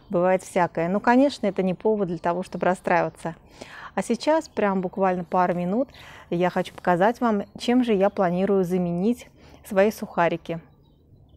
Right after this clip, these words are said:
И здесь я приготовила,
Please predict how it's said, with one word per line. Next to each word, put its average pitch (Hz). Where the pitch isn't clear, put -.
И 262
здесь 202
я 233
приготовила, 208